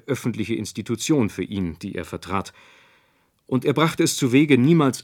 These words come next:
außer Dienst zu sein, selbst nicht im Umgang mit seiner Frau, seiner bescheidenen, treuen, durch Kindergebären selig werdenden Rebekka, wie Lavater sich in einem anderen Fall ausdrückte. Was übrigens meinen Vater betraf,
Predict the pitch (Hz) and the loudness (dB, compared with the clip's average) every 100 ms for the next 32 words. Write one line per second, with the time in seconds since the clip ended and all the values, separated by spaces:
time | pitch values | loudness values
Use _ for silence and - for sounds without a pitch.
0 | - 123 120 120 101 117 110 - - - | -2 0 0 0 -2 0 0 -2 -10 -8
1 | 80 82 71 69 - - 127 120 - 120 | -8 -8 -10 -16 -20 0 0 2 -2 -4
2 | - 110 107 113 104 101 98 90 101 98 | -4 -6 -4 -2 0 0 -2 -4 -4 -6
3 | - 117 131 101 95 95 90 - - - | -4 0 2 2 -2 -2 -4 -8 -18 -6
4 | 101 - 139 143 143 127 123 - 95 92 | -4 2 2 2 2 2 0 -4 -6 0
5 | 110 123 113 113 - - 95 - - 160 | 2 2 0 -6 -14 -8 -8 -6 -4 0
6 | 139 117 95 104 107 104 85 90 127 120 | 0 -2 -2 0 0 -2 -2 0 0 -2
7 | - 98 107 104 110 107 101 104 101 123 | -6 0 0 2 0 0 -2 -4 -4 -2
8 | 110 87 - - - - 98 120 127 87 | -2 -4 -6 -18 -16 -8 -2 0 0 -2
9 | 82 76 87 76 85 - - 92 85 82 | -8 -8 -10 -8 -10 -12 -14 -12 -8 -8
10 | 110 92 80 76 - 78 - 87 80 - | -4 -4 -6 -10 -10 -10 -10 -10 -10 -10
11 | 85 - - - _ _ _ _ _ _ | -14 -12 -14 -14 _ _ _ _ _ _
12 | _ _ _ _ _ _ _ _ _ _ | _ _ _ _ _ _ _ _ _ _
13 | _ - 156 190 175 170 151 147 139 123 | _ 2 2 2 0 2 2 2 2 0
14 | - 135 143 147 113 - 85 101 104 - | 0 -2 0 0 0 -4 -4 -2 -4 -6
15 | - | -20